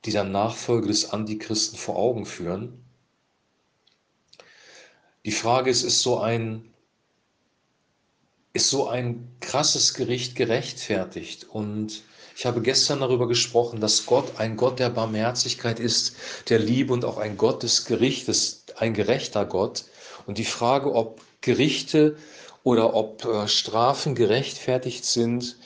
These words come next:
dürfen wir nicht aus unserem Kontext des Humanismus heraus beantworten. Die Frage, ob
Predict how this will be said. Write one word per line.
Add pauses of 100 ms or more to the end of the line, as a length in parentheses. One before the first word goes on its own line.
(400)
dürfen
wir
nicht
aus
unserem
Kontext
des
Humanismus
heraus
beantworten. (760)
Die
Frage, (240)
ob